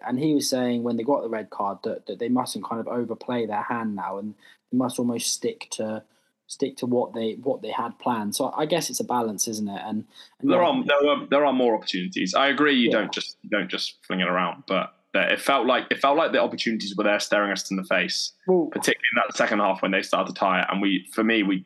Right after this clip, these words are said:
Speaker 2: we just, we just, we didn't adapt, and we, we, I think we, we, we missed opportunities, and it showed in the tries. You know, both of them were kind of overlap breakaway tries because there was so much space in the backfield,
Speaker 1: Mm.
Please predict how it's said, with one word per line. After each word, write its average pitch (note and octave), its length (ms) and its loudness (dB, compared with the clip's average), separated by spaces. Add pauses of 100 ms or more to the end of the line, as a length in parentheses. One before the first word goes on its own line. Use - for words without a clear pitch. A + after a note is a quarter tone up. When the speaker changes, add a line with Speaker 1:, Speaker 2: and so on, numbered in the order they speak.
Speaker 2:
we G2 100 0
just, - 400 -2
we G2 120 0
just, G2 380 -2 (380)
we G#2+ 80 4
didn't A#2 420 2
adapt, G2 500 0
and G2 120 -2
we, F#2+ 260 0
we, F#2+ 400 2 (200)
I - 60 -6
think G#2 180 0
we, F#2+ 320 0
we, G2+ 260 2
we A2+ 100 4
missed C3 220 2
opportunities, A#2+ 300 2
and C#3 100 4
it D3 80 2
showed F3+ 240 2
in C#3 80 2
the A2+ 60 0
tries. G2+ 600 0 (260)
You C#3+ 60 0
know, C#3+ 80 4
both E3 300 2
of D3 60 -2
them C#3 100 4
were A#2+ 60 0
kind C3 140 2
of G#2 140 -4
overlap A2+ 580 2
breakaway A2+ 440 0
tries G2+ 440 0 (200)
because D#3+ 180 2
there E3+ 60 4
was E3 180 2
so F#3+ 140 4
much - 240 0
space C3+ 320 0
in A2 80 -2
the G#2+ 40 -2
backfield, A2 520 0
Speaker 1:
Mm. A2+ 220 -6